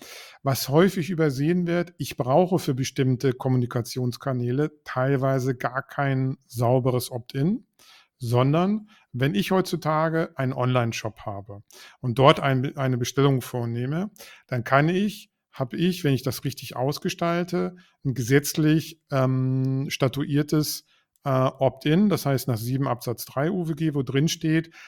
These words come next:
wenn ich den User darauf hinweise, dann kann ich den zukünftig per E-Mail kontaktieren und ihm Werbung schicken,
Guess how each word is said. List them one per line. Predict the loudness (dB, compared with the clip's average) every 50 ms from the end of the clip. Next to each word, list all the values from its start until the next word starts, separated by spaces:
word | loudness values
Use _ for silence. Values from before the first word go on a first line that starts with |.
| -20 -20 _ _
wenn | -4 2 4 4 4 4
ich | 2 2
den | 0 0
User | 2 0 2 2 4 4
darauf | 4 2 0 0 2
hinweise, | 2 4 4 4 2 2 2 2 0 0 2 2 2 0 0 -2 -8 -20 _ _
dann | -4 -2 -2 -2 -2
kann | -2 -2 0 2 0 0
ich | 0 -4 -6 -4 0
den | 0 2 2 2 0
zukünftig | -2 -4 -2 -2 -2 2 2 2 2 2 0 -4 -4 -4 -2 -2 -4 -4 -10 -18 _ _ _ _ _ -6
per | -2 2 2 2 2 2
E-Mail | 0 0 2 2 2 2 0 0
kontaktieren | -2 -4 -4 -4 -4 -6 -8 -8 -10 -6 -2 0 2 2 2 2 0 -2 -6 _ _ _ _ _
und | 2 2 2 2 2
ihm | 2 0 2 2
Werbung | 4 4 4 4 4 0 -2 -4
schicken, | -4 -4 -4 -4 -2 -2 -2 -2 -4 -6